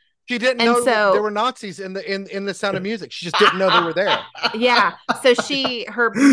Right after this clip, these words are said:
Speaker 2: her
Speaker 1: <laughs>
Speaker 2: friend or something was like, you know, she was, like, talking about The Sound of Music and about how they escaped with, like, and the whole Nazis. And she's like, "What are you talking about?" <laughs> And she's
Speaker 1: Yep.
Speaker 2: like, "There's a whole second tape."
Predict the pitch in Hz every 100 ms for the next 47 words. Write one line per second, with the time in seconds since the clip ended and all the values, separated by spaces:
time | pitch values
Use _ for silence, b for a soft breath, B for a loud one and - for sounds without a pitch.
0 | 240 240 226 - - 226 214 247 226 220
1 | 226 220 208 196 190 190 185 233 262 294
2 | 262 180 _ _ _ - - 226 240 233
3 | 254 262 254 277 233 262 233 - - 220
4 | 208 196 180 196 208 165 160 180 175 180
5 | 175 - - 185 175 175 - 175 180 185
6 | 175 170 185 180 175 180 170 175 175 185
7 | 196 175 180 220 196 190 - 311 587 -
8 | - 208 571 285 233 - 269 - - 349
9 | - 214 - 349 214 311 208 247 262 -
10 | - 269 285 302 247 277 320 285 277 -
11 | 277 262 226 277 440 392